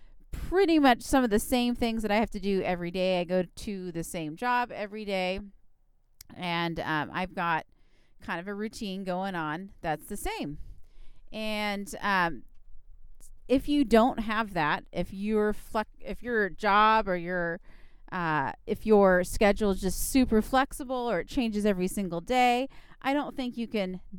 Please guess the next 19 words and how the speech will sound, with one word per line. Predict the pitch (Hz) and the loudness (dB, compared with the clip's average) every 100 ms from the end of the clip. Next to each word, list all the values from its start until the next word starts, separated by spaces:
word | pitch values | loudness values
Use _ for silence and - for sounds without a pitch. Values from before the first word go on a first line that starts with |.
| 185 | -2
n-, | 185 190 | -2 -2
use | 202 220 208 | 2 4 6
that | 196 185 - | 6 4 0
as | - 190 | 0 2
an | 175 | 2
excuse. | 165 - - 180 202 302 - - - - | 0 -2 -4 0 0 0 -8 -14 -18 -14
I | - 214 | -6 -6
think | - 214 | -4 -6
you | 208 | -6
can | 202 190 | -6 -6
still | - 208 | 0 0
do | 190 190 | 2 0
the | 170 | -2
same | - 202 185 180 185 | -2 -2 -2 -2 -6
thing. | 202 175 165 233 294 - - | -10 -10 -10 -10 -14 -14 -10
It's | - 208 | -6 -2
just | 202 - | -2 2
that | 196 | 0
your | 185 185 190 202 208 | 2 -2 0 0 -2